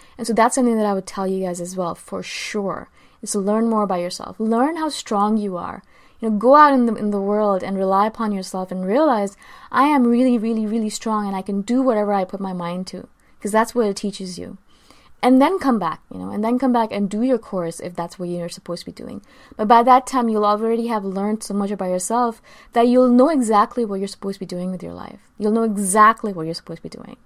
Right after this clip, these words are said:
with your life, right? I hope this makes sense. I know, I know I can say these words so easily. You're probably thinking, "Oh, it's easy for her to say this 'cause she's already gone and done all of it." But it's not really easy.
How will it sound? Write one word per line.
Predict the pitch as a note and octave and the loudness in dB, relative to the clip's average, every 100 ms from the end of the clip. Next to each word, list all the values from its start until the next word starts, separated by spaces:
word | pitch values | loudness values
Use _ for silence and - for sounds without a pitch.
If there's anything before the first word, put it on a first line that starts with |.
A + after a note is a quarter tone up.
| _ - | _ -14
with | D#3 | -12
your | - | -10
life, | - - - - _ - | -12 -16 -20 -20 _ -14
right? | F#3+ G#3 - - - - - - | -12 -12 -16 -20 -20 -20 -20 0
I | C#4+ | 2
hope | D4+ C5+ | 4 4
this | B4 A#4 | 4 0
makes | E4+ - | -4 -2
sense. | B3+ B3 A3+ - | 0 2 0 -2
I | B3 | 0
know, | C4 E4+ D#4+ - _ _ - - - - - - | 2 2 -2 -6 _ _ -20 -20 -20 -20 -20 -4
I | A#3 | 0
know | C#4 E4+ | 4 6
I | D4 | 6
can | C#4+ B3+ | 4 0
say | A3+ A3 G#3 | 0 0 0
these | A3 G3 | -2 -2
words | F#3 F#3 F#3 | -2 -4 -4
so | - | -6
easily. | G3 F#3+ F#3+ | -4 -2 -2
You're | G3 | 0
probably | A3+ A3+ | 2 2
thinking, | A3 G3+ F#3+ | 2 -2 0
"Oh, | G3 | 0
it's | G3 C#4+ | 0 2
easy | D#4 C4 | 2 2
for | G#3 | 0
her | A3 | 0
to | A3+ | 0
say | G#3 F3 | -2 -4
this | E3 E3+ G3 - - - | -4 -4 -8 -16 -20 -14
'cause | G3+ | -6
she's | G#3 | 2
already | G#3+ G#3+ | 4 4
gone | G3 F#3+ F#3+ | 4 0 0
and | F#3 | 0
done | G3 | 0
all | G3 F3 | 0 -2
of | E3 | -6
it." | F3 F#3 - - - - - - - - - - | -8 -10 -14 -20 -20 -20 -20 -20 -20 -20 -12 4
But | B3+ | 6
it's | D4 E4 | 6 8
not | D#4+ C#4 | 8 10
really | A#3 G3+ | 6 0
easy. | - F3+ F3 - | -2 -8 -8 -16